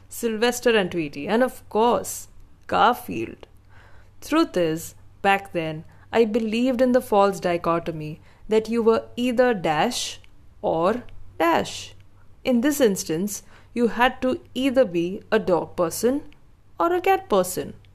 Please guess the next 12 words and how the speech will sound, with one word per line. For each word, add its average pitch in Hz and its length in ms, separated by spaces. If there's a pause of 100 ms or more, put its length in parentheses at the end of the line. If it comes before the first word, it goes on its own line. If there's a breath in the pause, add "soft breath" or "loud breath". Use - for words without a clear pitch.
(320)
You 233 140
could 330 180
never 180 480
be 226 160
both. 151 460 (340)
You 202 160
could 240 180
never 185 560
be 226 160
neither. 226 540 (2500)
But 262 320
wait, 269 440